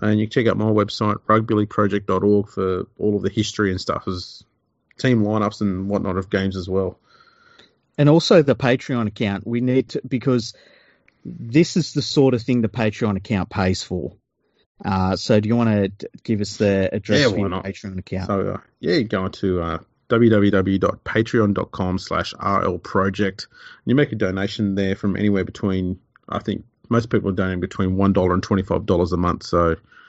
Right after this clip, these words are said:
Speaker 1: um, yeah, chuck any old thing in there, and every little bit helps, keeps it independent and keeps it owned by the fans.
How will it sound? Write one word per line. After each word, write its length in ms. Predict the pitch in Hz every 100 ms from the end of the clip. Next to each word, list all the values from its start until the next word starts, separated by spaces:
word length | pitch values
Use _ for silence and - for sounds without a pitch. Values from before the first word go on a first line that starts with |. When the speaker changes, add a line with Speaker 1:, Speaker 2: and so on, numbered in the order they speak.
| - - _ _
Speaker 1:
um, 600 | - 90 87 87 85 82 - _ _
yeah, 220 | - 120 95 -
chuck 200 | - 113 104
any 160 | 98
old 160 | 98 98
thing 160 | 104
in 140 | 95 90
there, 280 | 95 104 95
and 280 | 92 - -
every 220 | 101 101
little 220 | 104 98
bit 160 | 101 101
helps, 300 | 107 113 -
keeps 300 | 135 117 113
it 140 | 92 - _ _ _ -
independent 760 | 151 147 117 - 135 127 123 -
and 120 | 110
keeps 220 | 127 117
it 60 | -
owned 420 | 117 117 104 -
by 220 | 120 120
the 100 | 107
fans. 560 | - 107 101 90 -